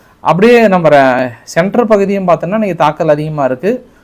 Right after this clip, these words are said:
அங்கேயும் மனிதாமான அடிப்படையில் இருக்கக்கூடிய மக்களை வெளியேத்திட்டு இருக்காங்க. அதான் அந்த வெள்ளைக்கோடு. ஆஹ், உக்ரைனுடைய எல்லை பகு-, உக்ரைன் பாருங்க, என்ன உக்ரைனே வருது,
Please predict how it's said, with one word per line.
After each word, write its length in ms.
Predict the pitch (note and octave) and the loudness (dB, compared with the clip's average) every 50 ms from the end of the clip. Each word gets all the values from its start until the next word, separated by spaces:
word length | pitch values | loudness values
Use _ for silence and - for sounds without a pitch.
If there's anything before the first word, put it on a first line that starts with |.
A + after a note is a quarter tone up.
| _ _ _ | _ _ _
அங்கேயும் 280 | C3+ D3 F3 F#3+ F#3+ | -4 -2 -2 -2 0
மனிதாமான 520 | F#3+ D3+ E3+ F#3+ G#3 G#3 G3+ G3+ G3 F3+ E3 | 0 0 2 4 4 4 4 2 0 0 0
அடிப்படையில் 400 | D3+ D#3+ E3 E3+ F#3 E3+ E3+ D#3+ | 0 0 0 -2 0 0 0 -2
இருக்கக்கூடிய 200 | D3 D3 C#3 C#3 | -2 -2 -4 -4
மக்களை 360 | C3+ C3 C3 - F3+ F#3 E3+ | -2 -4 -4 -2 -2 -2 0
வெளியேத்திட்டு 420 | D#3 C#3+ D3+ D#3 D#3 D#3 D#3 B2+ | 0 0 0 0 -2 -2 -6 -8
இருக்காங்க. 360 | C3+ C3 A#2+ - C#3+ E3 D#3+ C#3 | -10 -10 -10 -8 -6 -4 -4 -4
அதான் 80 | B2+ | -4
அந்த 160 | C#3 C#3 C3+ | -4 -4 -4
வெள்ளைக்கோடு. 600 | B2+ B2+ A#2+ B2+ C3 A2+ A#2 A2 A#2 F3 A3 A3+ - _ _ _ _ _ _ _ _ - | -6 -6 -4 -6 -6 -6 -6 -4 -4 -4 -6 -6 -10 _ _ _ _ _ _ _ _ -10
ஆஹ், 300 | B2+ C3+ C3+ C#3 D#3 E3 | -6 -4 -2 -2 -2 0
உக்ரைனுடைய 480 | E3 B3 B3 A#3+ A#3+ A#3 A3+ A3 G#3+ G3 | 2 2 4 4 4 4 4 4 4 4
எல்லை 260 | F#3 F#3+ G3 G#3+ G3+ | 4 4 2 2 2
பகு-, 360 | G#3 G3 F3+ D#3+ C#3 C#3 C#3+ | 2 2 2 2 2 -2 -2
உக்ரைன் 340 | - F3 F3+ F3 E3 D#3 D3 | -4 -4 -6 -4 -6 -6 -4
பாருங்க, 340 | - B2+ B2 B2 B2+ A#2+ A2 | -2 -2 -2 -4 -6 -10 -12
என்ன 140 | B2+ D#3 D#3+ | -12 -10 -10
உக்ரைனே 400 | C3+ A#2+ - D3 D#3 D3+ D3 C3+ A#2+ | -10 -8 -8 -8 -8 -8 -6 -6 -6
வருது, 200 | A2+ A#2+ D3+ F#3 | -6 -8 -10 -12